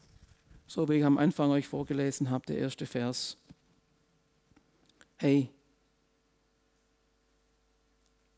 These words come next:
nehmt euch in Acht, begehrt nicht, was ihr nicht habt.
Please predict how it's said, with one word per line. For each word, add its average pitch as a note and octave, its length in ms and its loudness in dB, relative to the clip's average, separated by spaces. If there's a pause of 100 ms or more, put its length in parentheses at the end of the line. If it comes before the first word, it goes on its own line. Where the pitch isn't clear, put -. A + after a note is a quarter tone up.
(1200)
nehmt D3+ 280 6
euch D#3+ 160 4
in E3 140 0
Acht, - 480 -6 (1040)
begehrt C3 380 2
nicht, D#3 300 4
was D3+ 200 0
ihr D3 80 2
nicht C3+ 300 2
habt. - 420 -6